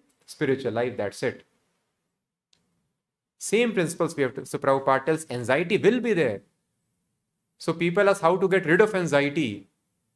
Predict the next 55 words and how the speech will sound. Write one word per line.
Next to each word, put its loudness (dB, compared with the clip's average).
So 2
we 0
cannot -2
get -2
rid -2
of 0
anxiety. -2
You -2
have -8
to -8
take -6
anxiety -4
for -2
Krishna. -12
But -8
this -8
Krishna -8
anxiety -4
gives -6
bliss -6
in -12
the -4
heart. -8
When -6
I'm -4
very -2
anxious, -6
how -6
to -6
chant, -4
how -2
to -8
improve, -6
and -8
how 2
to -2
preach, -2
how 0
to -6
make -2
others 4
devotees, -2
take -4
anxiety -2
for 0
that. 2
Then -4
you -6
see -6
there -2
will -4
be -6
no -4
material -6
anxiety. -6